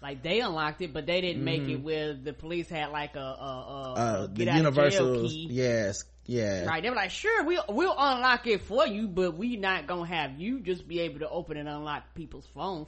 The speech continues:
Speaker 1: Fuck you."
Speaker 2: Mm-hmm. Um, all right. Uh, scammy sisters who sextorted Nigerian billionaires escape before court date.
Speaker 1: Hmm, you don't say.
Speaker 2: Mm-hmm.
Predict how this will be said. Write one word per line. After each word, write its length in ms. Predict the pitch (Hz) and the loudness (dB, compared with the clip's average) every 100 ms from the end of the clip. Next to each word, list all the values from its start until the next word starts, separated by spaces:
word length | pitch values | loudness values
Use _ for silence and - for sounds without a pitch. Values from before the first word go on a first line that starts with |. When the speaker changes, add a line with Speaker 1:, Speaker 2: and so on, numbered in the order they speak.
| - | -10
Speaker 1:
Fuck 240 | 170 226 | -10 -10
you." 520 | 127 127 165 175 131 131 - - | -12 -8 -6 -6 -8 -16 -20 -14
Speaker 2:
Mm-hmm. 580 | 110 117 120 123 123 117 123 - - - - - - - - - - - - - - - - | -6 -4 -2 -2 -2 -4 -6 -12 -20 -20 -20 -20 -20 -20 -20 -20 -20 -20 -20 -20 -20 -8 2
Um, 760 | 151 151 147 143 143 139 143 143 - - - | 6 8 6 6 4 4 0 -2 -10 -20 -2
all 180 | - 165 | 8 8
right. 300 | 143 113 101 - | 8 4 0 -4
Uh, 400 | 135 139 135 131 - - - | 2 4 6 4 0 -10 -12
scammy 460 | - 180 214 233 | 0 6 8 8
sisters 480 | 220 208 220 190 190 | 8 8 10 8 8
who 140 | 196 185 | 8 4
sextorted 680 | - 185 180 - 196 190 | 8 8 8 6 8 8
Nigerian 600 | 165 165 156 185 185 175 | 6 4 8 8 8 6
billionaires 560 | 160 185 196 175 160 156 | 6 8 8 8 6 4
escape 380 | 156 - 180 180 | 4 8 8 8
before 260 | 156 170 156 | 2 4 6
court 300 | 196 190 165 | 10 10 10
date. 380 | 151 101 - - - - - - - - - - - - 320 | 6 6 -2 -14 -18 -20 -20 -20 -20 -20 -20 -20 -20 -20 -18
Speaker 1:
Hmm, 180 | 381 311 123 | -16 -16 -14
you 120 | 151 | -12
don't 240 | 170 185 185 | -10 -12 -12
say. 320 | 262 339 190 - - | -12 -12 -14 -14 -4
Speaker 2:
Mm-hmm. 560 | 151 147 156 175 165 | -2 -2 0 0 0